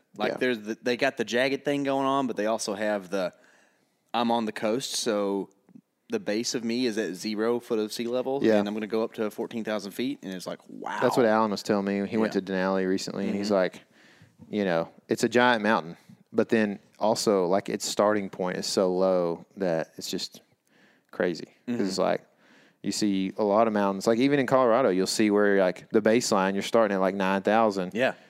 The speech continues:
Speaker 2: and going up to fourteen. It's like,
Speaker 1: Mm-hmm.
Speaker 2: yeah, it's five thousand foot mountain, no doubt big, but, like, when you're talking about Denali, it's like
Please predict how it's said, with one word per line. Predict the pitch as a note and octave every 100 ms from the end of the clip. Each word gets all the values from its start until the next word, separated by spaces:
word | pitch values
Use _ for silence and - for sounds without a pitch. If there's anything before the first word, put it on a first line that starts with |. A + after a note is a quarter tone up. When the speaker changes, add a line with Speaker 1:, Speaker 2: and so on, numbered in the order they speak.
| _ -
Speaker 2:
and | G2 F#2+ F#2 F#2
going | G#2 G2
up | F2+
to |
fourteen. | - G#2 F#2+ A#2 F2+
It's | F2+ -
like, | A2+
Speaker 1:
Mm-hmm. | G#2
Speaker 2:
yeah, | A#2+ E2+
it's | -
five | A2+ G#2+
thousand | A2 G2 F#2+
foot | G2+
mountain, | F#2+ G#2+ G2+ G2+
no | G#2+
doubt | G2+ G2+ -
big, | G2 G2+ F#2 G2
but, | F#2+ D#2+
like, | E2+ - _ _ _ _ _ _ _ _ _
when | -
you're | G2
talking | G#2+ F#2+
about | F2+ F2
Denali, | F#2 F#2+ G#2+ F2
it's | F2+ -
like | F2+